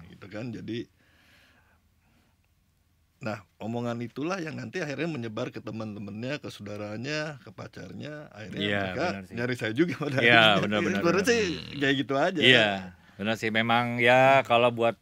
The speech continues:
Speaker 2: eh, kita-kita yang memang udah mungkin sepuluh tahun lebih jadi instruktur ya, emang hal kayak gitu sih, dari mulut ke mulut ya, Om, ya.
Speaker 3: Hmm.
Speaker 1: Iya.
Speaker 2: Nanti
Speaker 1: Hmm.
Speaker 2: ketika dia dapat perbaikan di kita,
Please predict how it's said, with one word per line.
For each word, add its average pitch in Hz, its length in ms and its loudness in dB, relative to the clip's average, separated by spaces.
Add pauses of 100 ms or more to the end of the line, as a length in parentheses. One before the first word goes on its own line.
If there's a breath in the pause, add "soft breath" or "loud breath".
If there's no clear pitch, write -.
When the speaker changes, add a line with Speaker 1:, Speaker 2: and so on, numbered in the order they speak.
(540 loud breath)
Speaker 2:
eh, 110 1120 4
kita-kita 107 640 -4
yang 107 200 2
memang 107 340 -2
udah 98 380 0 (340)
mungkin 107 640 -6 (140)
sepuluh - 300 -14
tahun - 220 -4
lebih 98 220 -6
jadi 95 160 -6
instruktur 95 360 -10
ya, 95 200 -4 (440 soft breath)
emang 120 200 -8
hal 127 140 -4
kayak 104 280 -8
gitu 127 100 -12
sih, 127 200 -14 (180)
dari 104 160 -6
mulut 101 180 -6
ke - 60 -18
mulut 107 180 -6
ya, 120 120 -8
Om, 98 100 -6
ya. 87 100 -6
Speaker 3:
Hmm. 82 100 -14
Speaker 1:
Iya. 139 320 -4
Speaker 2:
Nanti 101 220 -8 (120)
Speaker 1:
Hmm. 113 120 -10
Speaker 2:
ketika 113 440 -2 (260)
dia 107 160 -2
dapat 107 520 0
perbaikan 104 720 -2
di 104 100 -4
kita, 101 440 -4